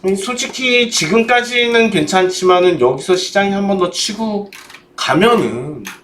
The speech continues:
그때는 따라가기가 쉽지가 않거든요.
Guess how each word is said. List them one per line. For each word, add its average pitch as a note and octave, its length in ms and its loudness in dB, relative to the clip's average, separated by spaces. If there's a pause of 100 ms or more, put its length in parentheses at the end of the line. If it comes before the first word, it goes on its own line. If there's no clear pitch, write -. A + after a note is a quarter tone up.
(480)
그때는 A3 580 0
따라가기가 A3 680 2
쉽지가 F#3+ 580 -4
않거든요. A#2 680 -6